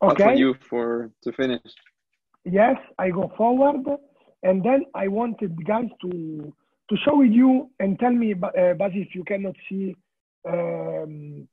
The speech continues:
Speaker 2: properly, game situation. So this is the team we talking before at the end of the season. Also, we play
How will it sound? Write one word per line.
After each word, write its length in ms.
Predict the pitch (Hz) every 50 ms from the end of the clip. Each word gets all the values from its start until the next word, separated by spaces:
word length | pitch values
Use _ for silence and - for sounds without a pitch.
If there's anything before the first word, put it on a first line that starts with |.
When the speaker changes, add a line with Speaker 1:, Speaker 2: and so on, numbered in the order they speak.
| _
Speaker 2:
properly, 540 | - 185 180 185 - 208 214 220 240 269 269 - _ _ _ _ _ _ _
game 200 | 269 277 254 202 -
situation. 500 | 175 - 165 - - - - - 123 - _ _ _ _ _
So 120 | - 208
this 160 | 180 175 285
is 260 | 302 285 294 254 185 208
the 80 | 202
team 200 | - 240 254 262 240
we 140 | 208 185
talking 580 | 147 - 214 226 240 - - 247 240 233 226 233 - 175
before 340 | 180 165 - 220 240 294 294 - _ _ _ _ _ -
at 120 | 220 220 180
the 100 | 202 226
end 140 | 220 208 202
of 120 | 185 165
the 80 | 160 - -
season. 300 | - 156 131 - - -
Also, 240 | 160 165 - - 220
we 140 | 226 240 240
play 280 | 175 208 208 196 190